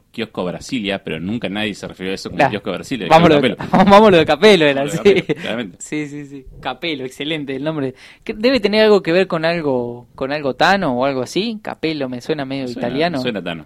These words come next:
Speaker 1: me suena tano.
Speaker 2: No sé. La verdad estoy tirando por tirar. Hablemos sin saber, de eso se
Speaker 1: Estamos
Speaker 2: trata
Speaker 1: haciendo
Speaker 2: este
Speaker 1: una
Speaker 2: programa.
Speaker 1: gran tirada, una gran tirada de fruta estamos haciendo.
Speaker 2: Y de eso se trata este programa, Artu.
Speaker 1: Exactamente.
Speaker 2: ¿Vos cuál es el sobrenombre más raro que conocés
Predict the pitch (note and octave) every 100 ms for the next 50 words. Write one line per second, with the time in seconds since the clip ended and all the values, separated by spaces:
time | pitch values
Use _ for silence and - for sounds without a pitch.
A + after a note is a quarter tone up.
0 | _ - G2+ F2 D#2 C#3+ - - _ _
1 | - B2+ C3+ D#3 C3+ A#2+ C3+ C3+ B2 A#2+
2 | B2+ D3+ F#3 - E3+ G3+ F#3 - D3+ E3
3 | F3 F#3 F#3 F#3 F#3 - D3+ C#3 C3+ C3+
4 | A#2+ B2+ A#2+ B2 A#2 C3 C#3 C3 A2+ B2
5 | G#2 G2+ F#2 G2 B2 C3+ - F#3 F#3 G#3
6 | F3+ D3+ D#3 C#3+ C3 B2+ F3 D3+ B2 B2+
7 | - A2+ _ _ - - - A#3 - F#3+
8 | E3+ C#3+ C3+ C3+ B2+ D3+ D3+ D#3 D3 D3
9 | D3 C3+ B2+ B2 B2 C#3 C3 - E3